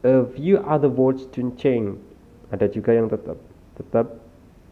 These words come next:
Ini contoh-contoh yang tidak berubah lah, katakan seperti itu.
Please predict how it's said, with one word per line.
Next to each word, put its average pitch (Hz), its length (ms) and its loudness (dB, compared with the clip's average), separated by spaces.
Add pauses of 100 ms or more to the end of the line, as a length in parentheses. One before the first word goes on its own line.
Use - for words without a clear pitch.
(640)
Ini 117 240 -2
contoh-contoh 104 640 -2
yang 101 160 -2
tidak 101 280 -6 (760)
berubah 101 480 -2
lah, - 60 -12 (100)
katakan 98 320 -4
seperti - 480 -12
itu. 87 160 -10